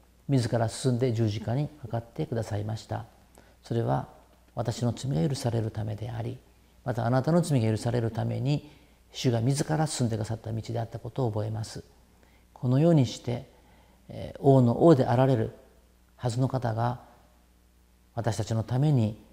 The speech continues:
この十字架の苦しみと屈辱を受けてくださったことを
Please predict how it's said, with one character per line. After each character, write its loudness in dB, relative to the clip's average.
こ -4
の -2
十 0
字 -2
架 -4
の -4
苦 0
し -4
み -2
と -4
屈 -4
辱 2
を 0
受 0
け 2
て -8
く -10
だ 2
さ 0
っ -2
た 0
こ -8
と -8
を -6